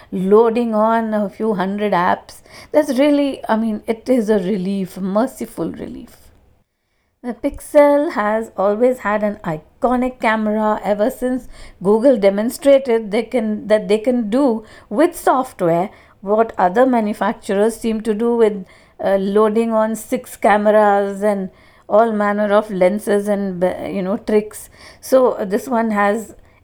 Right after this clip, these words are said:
uh, pictures that are really nice and clear, and you don't have to do much, uh, to get a good picture.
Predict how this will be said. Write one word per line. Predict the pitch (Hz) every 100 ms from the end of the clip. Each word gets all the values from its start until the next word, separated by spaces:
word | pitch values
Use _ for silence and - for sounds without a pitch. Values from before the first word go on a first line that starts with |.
| _ _ _ -
uh, | 208 196
pictures | 190 226 220 - 254 254
that | 226 208 -
are | 180 170
really | 160 165 226 220 202 185
nice | 175 180 226 285
and | 226 208
clear, | - 208 202 233 254 - - - - -
and | 226 233
you | 262
don't | 277 370
have | 349
to | 370 320
do | 196 294
much, | 349 214 196 - -
uh, | - 202 175
to | 170 220
get | 185 202 262
a | 226
good | 196 185
picture. | - 165 - 170 165